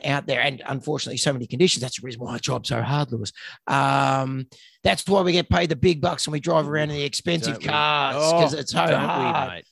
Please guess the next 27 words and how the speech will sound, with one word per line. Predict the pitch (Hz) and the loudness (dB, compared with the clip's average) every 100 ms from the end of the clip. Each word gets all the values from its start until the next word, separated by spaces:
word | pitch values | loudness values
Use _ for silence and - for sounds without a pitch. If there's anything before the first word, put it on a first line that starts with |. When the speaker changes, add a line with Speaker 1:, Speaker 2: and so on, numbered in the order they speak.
| _ | _
Speaker 2:
Don't | 117 120 | -10 -6
we? | 135 | -4
Speaker 1:
Um, | 156 156 | -2 -4
Speaker 2:
Don't | 131 104 101 | -8 -16 -18
we? | - _ | -20 _
Speaker 1:
but | 240 | 4
that's | 254 202 226 | 4 6 4
Speaker 2:
Anyway, | 180 | 4
Speaker 1:
it. | 208 | -4
Speaker 2:
but | _ _ _ - | _ _ _ 0
Speaker 1:
I | |
Speaker 2:
Yeah, | 220 | 4
Speaker 1:
think | 196 | 6
Speaker 2:
I | |
Speaker 1:
that, | 226 | 8
Speaker 2:
don't | 214 | 6
think, | 214 202 | 2 2
I | |
Speaker 1:
that'll | 254 | 4
Speaker 2:
don't | 240 | 6
Speaker 1:
be | 220 | 4
Speaker 2:
think | - | 4
they're | 214 | 2
Speaker 1:
interesting | 220 190 160 | 2 2 0
Speaker 2:
looking | |
Speaker 1:
in | 123 165 127 | 0 -2 -4
time. | 92 | -8